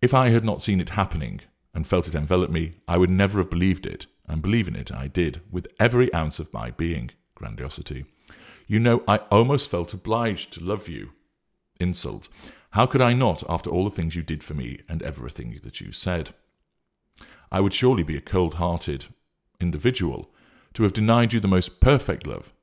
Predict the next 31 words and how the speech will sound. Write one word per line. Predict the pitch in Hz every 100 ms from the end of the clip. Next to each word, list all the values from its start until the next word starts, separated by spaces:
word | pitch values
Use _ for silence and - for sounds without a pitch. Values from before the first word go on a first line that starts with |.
| _
after | 85 - 80
what | 80 -
you | 85 71 65 -
showed | - 58 57 -
me. | 80 73 - _ _ _ _ _ _ _ _ _ _ _ _ _ _ - -
I | 90
could | 87 92
no | 95
less | 90 82 -
reciprocate | 78 - - - 76 71
what | 73 -
you | 71
gave | 107 107
me | 104 98 - - -
than | 95
walk | 110 127 -
away, | 95 135 78 55 - _ _ _ _
and | 85 87
I | 95
fell | - 92
hard | 98 117 120
and | 107
deep | 73 - -
for | -
you, | 62 52 50 - _ _
so | -
that | 87
it | 80
made | 90 90
loving | 85 80 67 67
you | 64 64